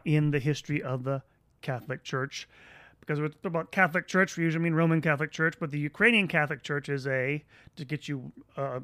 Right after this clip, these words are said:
to start out here, uh, is a Catholic Church that is in communion with the Bishop of Rome, but is a, uh, an Eastern Church. It has a Byzantine liturgy, a Byzantine ritual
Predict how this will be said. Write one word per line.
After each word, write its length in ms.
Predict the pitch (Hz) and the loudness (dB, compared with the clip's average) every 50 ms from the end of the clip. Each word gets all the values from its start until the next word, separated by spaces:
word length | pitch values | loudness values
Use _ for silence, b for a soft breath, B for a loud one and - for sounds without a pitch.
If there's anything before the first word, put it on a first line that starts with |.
| - - _ | -10 -16 _
to 100 | - 143 | -14 -14
start 260 | - - 175 156 147 | -8 -4 -2 0 0
out 220 | 151 170 180 170 123 | 2 2 2 0 0
here, 300 | 131 135 131 131 127 - _ _ _ _ _ _ _ _ _ _ - _ _ - - - - | -2 -2 -2 -4 -4 -8 _ _ _ _ _ _ _ _ _ _ -20 _ _ -20 -14 -4 -2
uh, 220 | 139 127 123 147 - | -2 -2 -2 -4 -4
is 220 | 208 151 147 131 139 | -2 -2 0 0 0
a 280 | 139 139 131 127 - B B B B B B B B - | 0 0 0 -2 -6 B B B B B B B B -4
Catholic 400 | - 190 196 - - 190 185 - | 0 2 2 2 2 -2 -2 -2
Church 300 | - - 185 180 - 160 | 0 2 2 2 2 2
that 80 | 156 | 0
is 100 | 151 143 | 2 2
in 100 | 156 151 | 2 2
communion 600 | 147 - 151 143 143 143 160 190 202 208 208 185 | 2 2 0 2 2 2 2 2 2 2 2 0
with 140 | 180 170 139 | 0 0 0
the 100 | 156 143 | -2 0
Bishop 340 | 131 143 131 - 139 127 - | 0 -2 -2 -4 -8 -8 -8
of 160 | 123 110 113 | -10 -8 -8
Rome, 480 | 117 113 107 104 104 104 107 113 110 - _ _ | -8 -8 -8 -8 -8 -8 -8 -10 -10 -12 _ _
but 480 | - 147 156 175 180 156 147 - - - - _ | -2 0 4 4 4 4 4 0 -2 -10 -18 _
is 360 | - 151 143 151 147 135 143 - | -4 -2 0 0 0 -2 -4 -4
a, 440 | 147 131 139 135 135 135 135 131 127 b b b b b b b b b b b b b b b b b _ - | -2 -2 0 0 0 -2 -2 -4 -6 b b b b b b b b b b b b b b b b b _ -8
uh, 160 | - 147 143 - | -4 -4 -4 -2
an 200 | - 131 147 - - - | -2 -4 -4 -4 -2 2
Eastern 520 | 208 208 175 - - - 180 165 151 151 | 2 2 2 2 0 -2 0 0 0 0
Church. 460 | 139 - 165 139 139 - - - - - - | 0 -2 -2 -4 -4 -6 -10 -12 -14 -12 -12
It 80 | - 127 | -10 -8
has 160 | 127 143 131 | -6 -4 -2
a 120 | 139 139 127 113 110 - _ - | -2 -2 -2 -4 -10 -12 _ -4
Byzantine 960 | 143 131 113 120 143 151 156 160 160 147 - 156 151 151 147 143 139 135 135 | -4 -4 -2 -2 0 0 2 0 0 0 0 0 0 2 2 0 0 0 0
liturgy, 580 | 147 139 147 143 127 113 - 139 139 131 127 - - _ - | 0 0 0 0 -2 -2 -6 -10 -10 -10 -10 -12 -14 _ -12
a 60 | 139 | -8
Byzantine 680 | 123 131 131 117 135 139 139 143 135 - 143 131 131 127 | -6 -6 -6 -4 -2 -2 -2 -2 -2 -2 -2 -2 -2 -2
ritual 580 | 127 143 139 - - 143 127 120 110 104 104 | -2 -2 -2 -2 -6 -6 -4 -4 -6 -8 -10